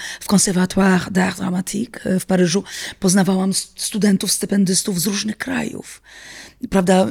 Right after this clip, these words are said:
którzy wnosili różne kultury. To był zupełnie, to było aktorstwo, ale to było aktorstwo, które się, em, cały czas rodziło, em, nabierało różnych kolorów, nabierało i w pewnym momencie oczywiście również za s-, troszeczkę z,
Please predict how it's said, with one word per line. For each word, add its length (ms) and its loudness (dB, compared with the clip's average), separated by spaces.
którzy 280 -2
wnosili 540 0
różne 240 2
kultury. 340 -2
To 120 0
był 180 -2
zupełnie, 680 4
to 60 2
było 200 2
aktorstwo, 640 -2
ale 140 -2
to 120 -4
było 300 -2
aktorstwo, 680 -4
które 220 0
się, 140 2
em, 640 2
cały 240 2
czas 260 2
rodziło, 800 2
em, 240 6
nabierało 520 6
różnych 240 0
kolorów, 540 2
nabierało 380 2
i 100 4
w 60 0
pewnym 340 4
momencie 400 2
oczywiście 400 -2
również 380 2
za 80 2
s-, 200 -2
troszeczkę 540 0
z, 180 0